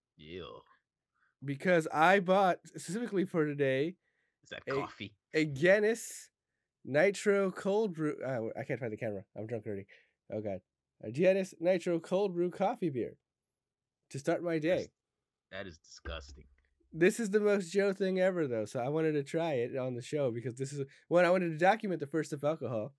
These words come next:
Speaker 2: that I'm having
Speaker 1: Oh.
Speaker 2: in the first six days.
Speaker 1: Oh.
Speaker 2: And again, just to compare where, where we are right now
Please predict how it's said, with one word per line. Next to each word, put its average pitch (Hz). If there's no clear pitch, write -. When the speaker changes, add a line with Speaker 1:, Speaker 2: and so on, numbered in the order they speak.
Speaker 2:
that 113
I'm 117
having 117
Speaker 1:
Oh. 90
Speaker 2:
in -
the 117
first 123
six 120
days. 120
Speaker 1:
Oh. 80
Speaker 2:
And 151
again, 165
just 165
to 175
compare 180
where, 165
where 185
we 180
are 185
right 196
now 185